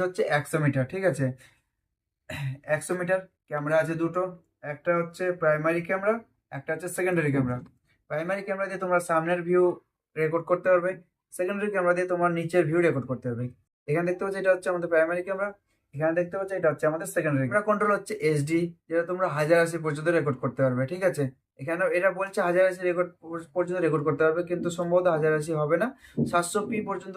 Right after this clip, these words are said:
তো সাতশো কুড়ি পি পর্যন্ত তোমরা রেকর্ড করতে পারবে। টু পয়েন্ট ফাইভ ভোল্টের পাওয়ার রিকোয়ারমেন্ট হয়, তোমরা যেটা মোবাইল চার্জার দিয়েও তোমরা চার্জিং করতে পারো,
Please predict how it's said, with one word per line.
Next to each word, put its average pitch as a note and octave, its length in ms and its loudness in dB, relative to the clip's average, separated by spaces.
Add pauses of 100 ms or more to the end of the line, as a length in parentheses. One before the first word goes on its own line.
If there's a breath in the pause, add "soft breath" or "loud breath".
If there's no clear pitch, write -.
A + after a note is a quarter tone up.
তো F3 120 -18
সাতশো E3 300 0
কুড়ি F#3 220 -8
পি F3 140 -4
পর্যন্ত D#3 300 -4
তোমরা E3 240 2
রেকর্ড C#3 240 -2
করতে C3+ 200 -6
পারবে। B2 200 0
টু - 100 -12
পয়েন্ট F#3+ 220 2
ফাইভ D#3+ 180 4
ভোল্টের E3+ 280 0
পাওয়ার D#3+ 220 8
রিকোয়ারমেন্ট D#3+ 380 -2
হয়, E3 120 -2 (300 loud breath)
তোমরা D#3 220 -2
যেটা E3 220 0
মোবাইল D#3 280 2
চার্জার D#3+ 360 2 (140)
দিয়েও E3+ 240 2
তোমরা D#3+ 240 -2
চার্জিং C3+ 320 2
করতে B2+ 240 -6
পারো, A#2+ 140 -6